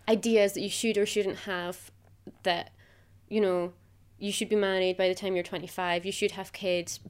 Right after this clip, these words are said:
Not being married at thirty is essentially a failure, you know, and it goes so far to say, my granny actually asked me once if I was a lesbian,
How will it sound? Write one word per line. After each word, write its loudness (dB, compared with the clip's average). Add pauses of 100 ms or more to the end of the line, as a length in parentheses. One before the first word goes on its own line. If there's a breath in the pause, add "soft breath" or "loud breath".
Not 2
being 2
married 0
at -4
thirty 0
is -6 (400)
essentially 0 (300)
a -14
failure, 2 (440 soft breath)
you 2
know, 2 (100)
and 2
it -2
goes 2
so 2
far 0
to -8
say, 2
my 0
granny 0
actually -2
asked 0
me 0
once 0
if -8
I 2
was -2
a 0
lesbian, 2